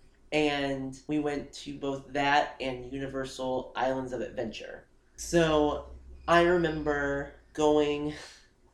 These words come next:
to Disney, and I kept thinking that every time that we hit a gate, that that was the opening to the park.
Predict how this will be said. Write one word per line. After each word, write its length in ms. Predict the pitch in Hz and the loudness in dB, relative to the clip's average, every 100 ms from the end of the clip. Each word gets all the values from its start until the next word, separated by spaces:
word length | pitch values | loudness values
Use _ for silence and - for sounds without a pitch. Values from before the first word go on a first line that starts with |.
| - | -14
to 80 | 139 | -14
Disney, 800 | 127 170 165 - 135 107 90 - _ _ - | -4 0 0 -2 -6 -6 -8 -18 _ _ 0
and 600 | 151 143 139 135 131 131 - | 2 4 2 0 -2 -8 -2
I 80 | 156 | 0
kept 540 | 151 - 202 - - - - - | 0 2 2 2 -8 -18 -20 -6
thinking 600 | 202 208 147 135 131 127 | -2 0 0 -2 -2 -4
that 240 | 123 - - | -6 -6 0
every 640 | 151 151 175 190 196 202 - | 0 2 0 0 0 -4 -8
time 360 | 151 147 143 | -2 -2 0
that 120 | 135 139 | -4 -6
we 100 | 139 | -6
hit 200 | 143 127 | -4 -4
a 60 | 110 | -4
gate, 440 | 131 123 151 - - - _ - | -4 -4 -4 -10 -20 -20 _ -8
that 160 | 135 | -6
that 200 | 135 131 | 0 0
was 180 | 135 131 | 0 -8
the 120 | 113 | -8
opening 380 | - 120 120 117 | -8 -4 -4 -4
to 100 | 123 | -6
the 100 | 117 | -10
park. 360 | - - - | -10 -10 -10